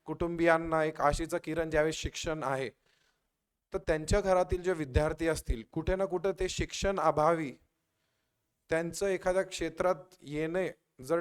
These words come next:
टाळत असतील किंवा ते पॉसिबल होऊ शकत नसेल, तर तिथं कुठं ना कुठं एक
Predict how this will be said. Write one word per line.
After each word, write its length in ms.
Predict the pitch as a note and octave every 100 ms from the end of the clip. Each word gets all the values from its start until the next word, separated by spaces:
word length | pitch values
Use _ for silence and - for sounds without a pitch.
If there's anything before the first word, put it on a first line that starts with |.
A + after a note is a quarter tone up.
| -
टाळत 360 | D3+ D3 F3 F3+
असतील 440 | F3 - F3+ E3+ D3+ _ -
किंवा 220 | D#3+ F3
ते 300 | F3 F3+ F3+ - -
पॉसिबल 440 | D3 D3 E3 F3
होऊ 200 | D3+ F3
शकत 400 | G3+ F#3+ F3+ -
नसेल, 340 | E3 D#3 D3 A2 _ _ _ _ _ _ -
तर 60 | F#3 -
तिथं 240 | F#3+ A3+
कुठं 280 | A3+ G#3 G#3
ना 80 | G3
कुठं 260 | F3+ F3
एक 140 | F#3